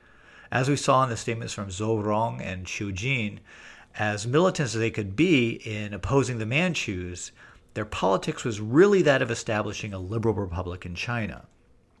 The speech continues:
The Revolutionary Alliance's call for equalization of land ownership is something different. Here's how they described this goal in a nineteen oh seven proclamation. "The social and economic structure of China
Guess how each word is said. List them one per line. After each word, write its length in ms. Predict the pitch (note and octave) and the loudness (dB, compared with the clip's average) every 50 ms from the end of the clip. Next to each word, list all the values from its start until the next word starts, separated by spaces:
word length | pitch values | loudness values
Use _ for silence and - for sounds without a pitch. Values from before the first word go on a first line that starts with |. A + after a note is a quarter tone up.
| _ _ _ _ _ _ _ _ _ _ - - - - - - - - | _ _ _ _ _ _ _ _ _ _ -20 -20 -20 -20 -20 -20 -14 -8
The 100 | - A2 | -6 -2
Revolutionary 640 | A2 B2+ F3+ G#3 A3+ A#3+ A3+ G3+ - - - C#3+ C3 B2 | 0 2 2 2 2 2 2 0 0 0 0 0 2 2
Alliance's 560 | A#2 A2+ A#2+ B2 B2 A#2+ A2+ - A2+ F#2+ - | 2 2 2 2 0 -2 -4 -6 -8 -8 -8
call 480 | - - - - - F3 E3+ E3+ D#3+ | -8 -8 -8 -4 2 4 6 6 6
for 160 | C#3+ - - - | 6 4 -2 -6
equalization 840 | A#2 A#2+ A#2 - - A2 G#2+ G#2+ G2 G#2 B2+ C#3+ D3+ D3 - C#3 A2+ | -6 -6 -6 -8 -6 -6 -4 -4 -2 0 0 0 0 0 -4 -8 -10
of 120 | G#2 G2+ | -8 -6
land 360 | G2+ A2 C3 D#3+ F#3+ G3 D#3+ | -4 -2 0 0 0 2 2
ownership 520 | C#3 A#2+ G#2+ G#2 G2 - - F#2+ F#2 - - | 2 2 0 -2 -6 -6 -6 -6 -6 -6 -8
is 120 | F#2 - | -10 -8
something 380 | - G#2+ F#2 F2+ - F2+ F2 F2 | -8 -8 -8 -8 -8 -10 -6 -6
different. 500 | G2+ F#2+ - - - - - _ - - _ _ _ - - - - - - - - - _ | -6 -6 -6 -8 -14 -18 -20 _ -20 -20 _ _ _ -20 -20 -20 -20 -20 -20 -20 -20 -20 _
Here's 380 | - - - F#3 F#3 F#3+ F3+ - | -10 -2 2 4 4 4 6 6
how 120 | E3 D3 | 6 6
they 140 | C3+ C3+ B2+ | 6 6 4
described 520 | A2 A2+ - - - B2+ B2 B2+ C3 A2+ | 2 0 -4 -2 2 4 4 4 4 2
this 180 | A2+ A2 - - | 0 -4 -4 -4
goal 260 | - A2+ A2 G#2 G#2 | -2 -2 -2 -2 -4
in 100 | G#2 G2 | -6 -8
a 60 | F#2 | -6
nineteen 400 | F2+ F#2 F#2 G2 G2 - - G2+ | -6 -6 -6 -6 -8 -10 -10 -10
oh 60 | F#2 | -10
seven 380 | F2+ - - G2 F2+ F2+ F2+ F2+ | -10 -8 -8 -6 -6 -6 -8 -10
proclamation. 800 | - - F#2 F2+ F2+ - - F#2 F2+ F2 F2 E2+ - - - - _ _ _ _ _ _ _ _ _ _ _ _ _ _ _ _ _ _ _ - - - - - | -8 -6 -6 -6 -6 -8 -10 -8 -8 -6 -6 -8 -8 -10 -12 -14 _ _ _ _ _ _ _ _ _ _ _ _ _ _ _ _ _ _ _ -20 -20 -20 -8 -4
"The 120 | - A2+ | -2 -2
social 480 | - - D#3+ F#3+ A3+ A3 - - F3+ D#3+ | 4 8 8 8 8 8 4 2 0 0
and 160 | C#3+ C3 - | 0 0 -2
economic 500 | D3 D3 - D3 C#3 C3+ C3 B2+ A#2+ - | -2 -2 0 4 4 4 4 2 0 -6
structure 460 | - - - D3 D3 - - - D3 | -2 2 2 2 2 2 0 0 0
of 100 | B2+ A#2 | 0 -2
China 580 | - - - B2 A2+ G#2+ G2 F2+ D#2 - A2 | -4 -4 -2 -2 -2 -2 -2 -4 -6 -10 -12